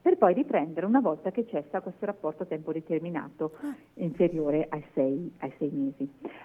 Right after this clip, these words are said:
Speaker 1: C'è poi tutto un discorso che però non affronterei qui perché è un po' complicato, però della possibilità che al posto di, eh, cessare l'indennità di disoccupazione, se si hanno redditi da lavoro inferiori a certi limiti,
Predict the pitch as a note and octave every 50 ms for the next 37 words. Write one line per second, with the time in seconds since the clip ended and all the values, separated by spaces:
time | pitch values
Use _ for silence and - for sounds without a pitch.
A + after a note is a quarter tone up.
0 | - _ - C#4+ C#4+ D4 D4+ D4+ D#4+ D#4 D#4 - - C#4+ C4 B3 B3+ A#3+ - -
1 | B3 A3 A3+ A#3 G#3+ - A3 - G3+ G3+ G3+ A3+ C4+ C#4 C#4 C#4 C#4+ - G#3+ G#3+
2 | G#3+ - G#3+ F#3+ F#3 F#3+ - A#3 A3 - - F#3 F3 - G3 F#3 F3+ F#3 G#3 G3
3 | - G3 F3+ - D4 E4 - G#3 E3 D#3+ - - B3 B3 - B3 A3 G#3+ A3 A3
4 | A3 G#3+ A3 G#3 - - F#3+ F#3 G#3 G#3 - - G#3 F3+ F3 - - F3 D#3 E3
5 | - - - B3 A#3+ A#3 - - - - E3 D#3+ F3 G#3+ G#3+ F#3+ - - - -
6 | - _ _ _ - - D#3+ D#3 D#3 D3+ D3+ - G3+ F#3 - - B3 A3 G#3 F#3+
7 | F#3 F#3 F#3+ F#3 F#3+ F#3+ G#3 G3+ F#3+ F#3+ F3 - F#3+ - - - F4 E4+ - -
8 | _ - G#3 F#3 F3 F3 G3 A#3+ D4+ D4 - - - B3 A#3+ B3 A#3 B3 - G#3+
9 | F3+ E3+ F3+ F#3+ G3+ G#3 G3+ F#3 D#3+ D3+ D3+ D3+ D#3 F3 F#3+ F#3 G3+ F#3+ - F#3+
10 | F3+ F3 F3 F3 F3 G3+ G#3 F#3+ F3+ F3+ - - F#3 F#3 F#3 F3+ - - F#3 F3+
11 | - - D4 C#4+ A#3+ F#3 F3 E3+ E3 - - A#3 B3+